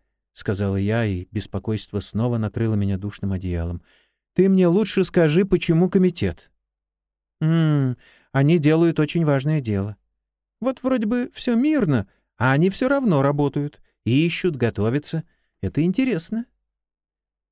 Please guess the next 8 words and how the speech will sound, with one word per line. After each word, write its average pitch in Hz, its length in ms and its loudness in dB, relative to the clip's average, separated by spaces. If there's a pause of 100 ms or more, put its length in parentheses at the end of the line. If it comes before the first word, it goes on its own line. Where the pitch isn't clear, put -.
(480)
Сыр 165 360 2
на 151 140 2
место 147 360 0
верни 135 560 0
и - 80 -2
перестань 147 520 0
масло 117 400 0
слизывать. 101 640 -6